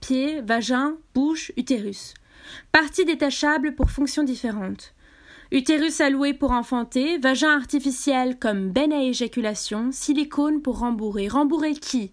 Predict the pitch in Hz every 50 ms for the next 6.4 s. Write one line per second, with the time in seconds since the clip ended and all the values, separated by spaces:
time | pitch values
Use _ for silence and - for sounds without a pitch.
0 | - - - 233 240 240 - - 381 427 453 453 427 370 330 277 247 254 214 185
1 | 202 196 202 - - - _ _ - - - - _ - - - _ - - -
2 | - - - - _ _ _ - 285 294 - 359 339 - 415 415 427 381 349 302
3 | 233 254 208 247 262 302 330 311 277 254 240 220 214 233 262 294 311 277 247 233
4 | 226 214 294 320 349 349 330 - 294 247 - 254 247 254 247 277 285 233 311 330
5 | 330 240 254 240 202 247 285 302 294 233 208 190 - - - 294 285 262 254 254
6 | - 202 196 196 190 190 - -